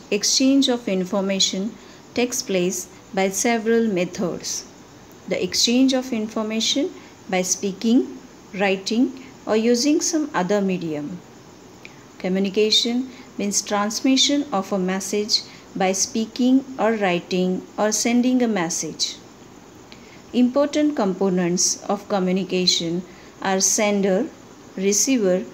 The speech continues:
and mode for transmitting the message. The modes of communication are many and are chosen depending upon the type of communication. All social animals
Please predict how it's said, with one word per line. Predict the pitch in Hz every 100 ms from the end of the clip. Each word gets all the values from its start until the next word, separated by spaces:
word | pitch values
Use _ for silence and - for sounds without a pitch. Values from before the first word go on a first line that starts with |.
| - - -
and | 247 302 285
mode | 233 240 262
for | - - 190
transmitting | 185 180 175 180 190 180 175 180 226 - - 196
the | 214
message. | 233 220 - - - - - - - - - - - - - - -
The | 240
modes | 208 214 254 311 - -
of | - 196 175 - -
communication | - 185 196 208 220 214 202 - 180 180 - - -
are | 226 254
many | 214 220 233 254 277 277 -
and | 190 185 -
are | 185 180
chosen | - 240 240 247 254
depending | 202 190 180 180 175 175 -
upon | 185 185 180 180
the |
type | 180 170 160 160
of | 175 180 -
communication. | 233 226 220 170 160 - - 151 - - - - - - - - - - - - - - - - -
All | 254 294 320
social | 285 262 - 254 -
animals | 185 180 180 180 185 -